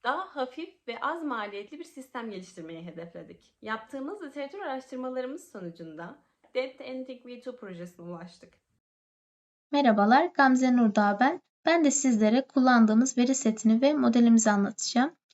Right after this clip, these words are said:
Speaker 2: Bizler M S iki veri setinden nir yani yakın kızılötesi görüntüleri ve bu görüntülerin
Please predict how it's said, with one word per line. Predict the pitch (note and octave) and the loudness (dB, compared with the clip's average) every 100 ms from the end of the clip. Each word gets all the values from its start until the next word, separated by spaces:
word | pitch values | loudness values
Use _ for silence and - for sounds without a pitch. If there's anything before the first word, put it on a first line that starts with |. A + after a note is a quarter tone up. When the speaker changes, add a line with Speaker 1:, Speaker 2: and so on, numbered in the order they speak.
| _ - | _ 0
Speaker 2:
Bizler | D#4 E4 E4 | 4 4 4
M | D#4+ E4 | 0 0
S | - | -2
iki | - | 2
veri | C#4+ C4 | 4 4
setinden | C#4 C#4 - G#3 G#3+ B3+ D4+ | 4 0 2 2 4 2 2
nir | B3+ C#4 C#4 | 4 4 4
yani | B3+ C#4 C4 A3+ | 2 4 6 6
yakın | A#3 A#3 D4 | 6 2 0
kızılötesi | D4 C4+ A#3+ C4+ A#3 A3+ A3 G3+ | 0 0 2 4 4 2 -4 2
görüntüleri | G#3+ G#3 G3+ G#3 G#3+ A#3 | 2 2 0 0 2 2
ve | C4+ C#4+ | 2 4
bu | A#3 | 4
görüntülerin | B3+ B3+ B3 A3+ G#3+ G#3 A#3 | 6 6 6 4 2 2 2